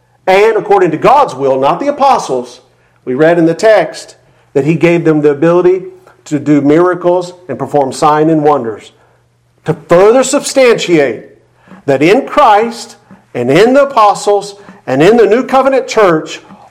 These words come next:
all of his promises have been fulfilled. In other words,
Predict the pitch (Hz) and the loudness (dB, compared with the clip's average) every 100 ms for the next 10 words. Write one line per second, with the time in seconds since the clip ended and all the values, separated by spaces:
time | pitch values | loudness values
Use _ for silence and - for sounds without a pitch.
0 | _ 165 226 254 285 285 240 262 269 269 | _ 2 4 4 4 2 0 -2 -2 -2
1 | 247 208 170 147 135 117 - _ - 156 | 0 0 -2 -6 -8 -10 -14 _ -4 0
2 | 151 160 165 151 165 143 123 - - 147 | 2 0 0 -2 0 0 -2 -6 -6 -2
3 | 160 294 233 123 107 110 117 - | 0 0 0 -2 -4 -8 -14 -20